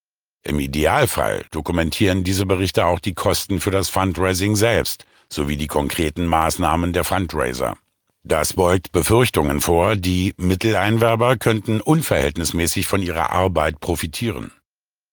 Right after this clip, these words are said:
Stand März zweitausendzwanzig gab es zwar noch keine Publizitätspflicht für gemeinnützige Organisationen. Immer mehr N P Os veröffentlichen ihre Jahresberichte dennoch freiwillig,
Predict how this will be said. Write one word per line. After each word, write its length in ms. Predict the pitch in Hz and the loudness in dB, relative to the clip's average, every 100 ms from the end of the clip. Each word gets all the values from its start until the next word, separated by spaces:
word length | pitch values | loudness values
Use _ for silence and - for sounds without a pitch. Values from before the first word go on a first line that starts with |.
| - | -16
Stand 480 | - 82 82 78 - | -4 0 2 0 0
März 420 | 87 85 85 - | 2 0 -2 -6
zweitausendzwanzig 1200 | - 90 87 90 80 80 - 85 92 82 113 92 | -2 0 2 2 0 -2 -2 0 0 2 0 0
gab 240 | - 85 | 0 0
es 140 | 98 - | -2 -4
zwar 180 | - 90 | 0 2
noch 180 | 87 | 2
keine 320 | - 87 87 87 | 0 0 0 0
Publizitätspflicht 1300 | - 95 87 - 78 - 135 - - - 76 - - | 2 0 0 -4 -6 -2 -2 -2 -10 -6 -6 -6 -4
für 160 | 87 | -2
gemeinnützige 640 | 80 78 78 85 78 85 76 | 0 0 0 -2 -4 -2 0
Organisationen. 1040 | 62 64 65 69 58 57 67 62 60 50 - _ _ _ _ _ | 0 -2 -4 -4 -6 -4 -4 -4 -6 -12 -18 _ _ _ _ _
Immer 200 | 117 143 | 2 2
mehr 260 | 113 95 95 | 4 2 2
N 160 | 92 | 0
P 160 | 85 101 | 0 2
Os 280 | 85 98 113 | 4 4 2
veröffentlichen 640 | - 90 98 120 101 92 | 0 0 0 -2 -2 -2
ihre 220 | 117 87 90 | -4 -2 0
Jahresberichte 800 | 90 85 92 - 95 95 - 101 | 0 2 0 -2 -4 -4 -4 -2
dennoch 400 | 90 110 69 - | 0 2 0 -2
freiwillig, 680 | - 95 90 65 50 - | -2 -2 0 -4 -8 -14